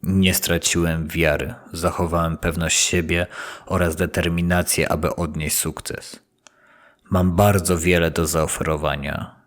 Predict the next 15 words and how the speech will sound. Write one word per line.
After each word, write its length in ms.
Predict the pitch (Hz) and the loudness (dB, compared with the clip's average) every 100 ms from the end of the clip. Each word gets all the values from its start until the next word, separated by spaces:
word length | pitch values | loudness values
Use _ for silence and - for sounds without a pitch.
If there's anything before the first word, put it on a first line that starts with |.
| _ - _ | _ -20 _
Zamierzam 500 | - 95 90 82 87 | -2 2 4 2 0
wiele 400 | 82 95 92 92 | 2 4 4 2
osiągnąć. 1000 | - 87 - 78 73 - 78 - - - - _ _ _ _ _ | 2 0 0 -2 -6 -10 -12 -12 -12 -12 -16 _ _ _ _ _
Bóg 320 | 92 82 104 95 | -6 0 2 4
jest 200 | 95 92 | 2 4
nieskończenie 880 | 98 104 - - 87 82 85 78 | 4 4 4 0 0 0 -2 -4
hojny 600 | 73 - 82 80 80 85 - - - | -4 0 0 0 -4 -6 -8 -14 -4
i 120 | 98 | 0
dzieli 300 | 87 87 85 | 4 4 4
się 280 | 82 87 82 | 2 2 0
ze 240 | 78 85 | 0 2
mną 300 | 85 82 82 | 2 0 0
swoim 600 | 78 - 85 82 82 82 - - - | -2 0 0 2 0 -2 -6 -14 -6
niewyczerpanym 1000 | 95 92 95 90 - 87 - 82 82 82 | 2 4 4 2 2 0 2 0 2 0
bogactwem. 800 | 78 78 80 - - - - - | -2 0 0 -2 -4 -8 -10 -10